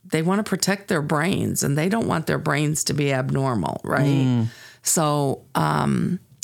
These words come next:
Speaker 1: I think that's part of it. Reducing the stigma, I think, is huge. Having
Speaker 2: Yeah.
Speaker 1: conversations out loud and normal conversations that are just open and honest about our mental health,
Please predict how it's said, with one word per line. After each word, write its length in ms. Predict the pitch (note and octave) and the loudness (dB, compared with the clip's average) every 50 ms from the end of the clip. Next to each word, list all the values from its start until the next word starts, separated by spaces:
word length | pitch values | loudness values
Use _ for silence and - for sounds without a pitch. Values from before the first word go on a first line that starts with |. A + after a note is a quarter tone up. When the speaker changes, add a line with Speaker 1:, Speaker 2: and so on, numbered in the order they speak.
| - - | -4 -2
Speaker 1:
I 60 | D3+ | -2
think 240 | D3 - A3 F#3+ - | 0 2 0 0 0
that's 260 | D#3+ D3+ D3+ - - | 0 0 0 -2 -4
part 240 | - - D#3+ C#3+ C3+ | -2 -2 -2 0 0
of 100 | C3+ C#3+ | 0 -2
it. 160 | C#3 - - | -2 -2 -2
Reducing 520 | - D3+ C#3+ C#3+ E3+ E3+ D#3+ - E3 D#3 D3+ | -2 -2 0 0 0 0 2 0 0 0 0
the 80 | C#3+ | 0
stigma, 380 | - - - D3 C#3+ D3+ D3+ C#3 | 0 0 0 0 0 0 0 0
I 100 | C#3 C#3 | 0 0
think, 240 | - D3+ C#3+ - D#3+ | 0 -2 -2 -2 -2
is 160 | E3 - - | -2 -2 -2
huge. 600 | - - - C3 B2+ B2+ - D#3 - - - - - - - - - - - - - | 0 0 0 0 0 0 -2 -2 -4 -4 -6 -8 -12 -18 -20 -20 -20 -20 -6 -2 0
Having 240 | E3 D#3+ - F#3 F3+ | 0 2 2 2 2
Speaker 2:
Yeah. 180 | E3 C#3 B2 | 2 2 0
Speaker 1:
conversations 760 | F3 D#3+ D#3+ E3 E3 D#3 - - D3 D3+ - - E3+ E3+ D#3 E3 | 0 0 0 0 0 0 0 0 0 0 0 0 0 0 0 0
out 180 | C#3+ - - | -2 -2 -2
loud 400 | - D#3 C#3 C3+ C3+ D3 E3+ F#3 - | 0 0 0 0 0 0 -2 -2 -2
and 180 | - C#3+ C#3 C#3 | -2 0 2 2
normal 340 | C3+ C3 B2+ C3 C#3+ D3+ E3+ | 2 2 2 2 0 0 -2
conversations 1040 | - - D#3+ E3+ D#3+ E3 E3+ - - - D3+ E3 - - - C3+ D3+ D#3+ D#3+ - - - - - - - _ | -2 0 0 0 0 0 0 0 0 0 0 0 0 0 0 0 0 0 0 -2 -4 -6 -14 -18 -18 -20 _
that 280 | D3+ D#3 D3 C#3+ - - | -2 -2 -2 -2 0 0
are 140 | C#3+ C#3+ C#3+ | 0 0 2
just 300 | - D3 C3+ - - - - | 0 0 0 0 -2 -2 -2
open 340 | C#3+ C3+ C3+ - D#3 E3 E3 | -2 0 0 0 0 2 2
and 180 | D3 C#3 - - | 2 0 0 0
honest 680 | - C3+ C3 C3 C3 C#3 C#3+ E3 F3+ F3 - - - - - - - - - _ | 0 0 2 2 2 2 2 0 0 0 -2 -4 -6 -8 -12 -14 -20 -20 -14 _
about 280 | - D3+ C3+ D3 C#3 C#3+ | -2 0 0 2 2 0
our 120 | C#3+ C#3 C#3+ | 0 0 0
mental 320 | C#3+ C#3 C#3 C#3 C#3 C#3+ | 0 0 0 0 0 0
health, 460 | C#3 D3 C3+ D3 D#3+ F3 E3+ - - | 0 0 0 0 -2 -2 -4 -6 -12